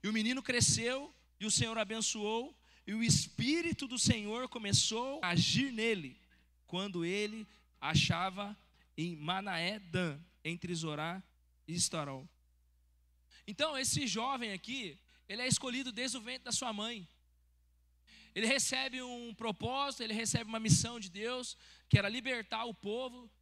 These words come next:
da mão dos filisteus. O povo era humilhado, o povo era escravizado, o povo era roubado, e Deus escolhe esse homem pra que ele inicie a libertação do povo de Israel.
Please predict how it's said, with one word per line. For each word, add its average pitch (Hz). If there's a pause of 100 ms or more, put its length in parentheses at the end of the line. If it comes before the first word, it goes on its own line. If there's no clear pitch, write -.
(120)
da 208
mão 226
dos 220
filisteus. 233 (180)
O 160
povo 226
era 247
humilhado, 240 (760)
o 160
povo 220
era 247
escravizado, 226
o 165
povo 202
era 220
roubado, 214 (320)
e 220
Deus 240
escolhe 247
esse 277
homem 247 (360)
pra 214
que 220
ele 247
inicie 269
a 294
libertação 247
do 233
povo 196
de 165
Israel. 147